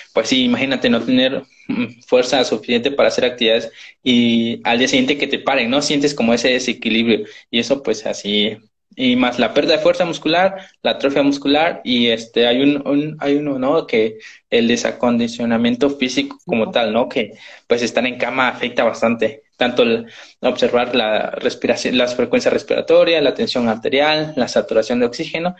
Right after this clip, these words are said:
Speaker 1: y así complementaríamos bastante bien, y hasta eso, veríamos hasta qué, hasta qué rango, pues, sería, me-, estable o bueno mover al paciente. Y como eso,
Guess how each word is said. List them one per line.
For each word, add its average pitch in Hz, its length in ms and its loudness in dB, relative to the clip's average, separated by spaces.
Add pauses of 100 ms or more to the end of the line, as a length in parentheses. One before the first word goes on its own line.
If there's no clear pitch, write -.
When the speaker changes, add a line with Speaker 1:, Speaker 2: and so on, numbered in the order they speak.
(180)
Speaker 1:
y 127 60 0
así 143 160 -2
complementaríamos 143 760 0
bastante 117 360 0
bien, 135 240 0
y 113 60 0
hasta 117 180 0
eso, 131 260 -2 (320)
veríamos 127 480 0
hasta 107 360 -2
qué, 135 420 -2 (600)
hasta 120 340 -2
qué 123 120 0
rango, 127 320 0
pues, 120 160 0
sería, 107 320 0 (420)
me-, 120 800 0
estable 151 580 0
o 127 160 0
bueno 135 300 2
mover 113 320 2
al 117 140 0
paciente. 208 440 -2
Y 156 120 -4
como 170 200 2
eso, 175 320 0